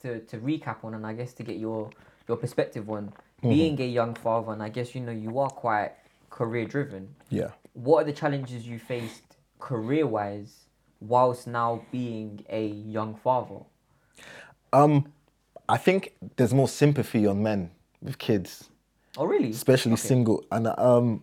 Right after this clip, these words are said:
Speaker 2: to be fair, I don't particularly like it because women are expected to raise kids, to be
Speaker 1: Yeah.
Speaker 2: nurturing, to do that type of thing. And they're not given any leeway. They're just told, "Figure it out."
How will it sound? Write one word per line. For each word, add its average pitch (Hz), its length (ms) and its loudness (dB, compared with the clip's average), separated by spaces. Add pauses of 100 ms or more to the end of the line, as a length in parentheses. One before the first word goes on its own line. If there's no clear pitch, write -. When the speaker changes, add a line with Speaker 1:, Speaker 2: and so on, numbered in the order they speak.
Speaker 2:
to - 120 -2
be 120 120 4
fair, 143 420 6
I 131 120 8
don't 139 220 6
particularly 110 500 0
like 113 280 6
it 151 220 4
because 101 300 -2
women 113 240 4
are 104 140 2
expected - 640 -6
to 95 140 -2
raise 107 320 0
kids, 104 300 -2
to - 100 -8
be 110 140 -2
Speaker 1:
Yeah. 101 80 0
Speaker 2:
nurturing, 92 520 -6 (420)
to - 100 -2
do 110 180 6
that 110 180 6
type 104 220 -2
of 98 80 -6
thing. 95 360 0 (360)
And 101 240 -2
they're 117 100 10
not 107 260 0
given 107 340 4
any 104 200 -2
leeway. 113 600 4 (160)
They're 107 180 4
just - 320 -6
told, 101 300 2 (100)
"Figure 120 440 0
it - 100 -6
out." 90 240 -8